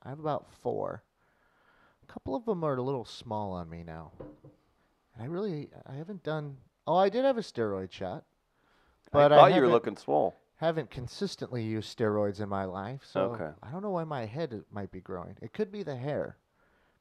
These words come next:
Speaker 1: Maybe the hair is getting in the way.
Speaker 2: Of what?
Speaker 1: Of the hat fitting properly. It's a little tight, and you cannot wear a tight cap.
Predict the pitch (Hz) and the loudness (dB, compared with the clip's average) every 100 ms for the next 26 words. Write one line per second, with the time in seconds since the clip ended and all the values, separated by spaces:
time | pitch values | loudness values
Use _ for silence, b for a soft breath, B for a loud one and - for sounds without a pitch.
0 | - 143 147 127 127 127 107 92 98 90 | -10 -6 -2 0 0 0 0 -4 -8 -10
1 | 85 82 50 50 - - _ _ _ - | -12 -14 -14 -14 -14 -20 _ _ _ -2
2 | - - 87 - _ _ _ _ 127 127 | -2 2 2 2 _ _ _ _ 2 4
3 | 113 107 110 - 127 - - 120 104 95 | 4 2 -2 0 -4 -4 -8 -8 -8 -8
4 | 101 92 92 - - - - - 135 165 | -6 -6 -6 -12 -14 -18 -18 -12 -6 -4
5 | 143 - 127 117 - 120 123 151 - 151 | -4 -4 -4 -4 -6 -14 -12 -10 -8 0
6 | 143 139 131 127 104 - 113 95 - 92 | 0 0 2 4 4 0 -2 -2 -4 -6
7 | 67 | -8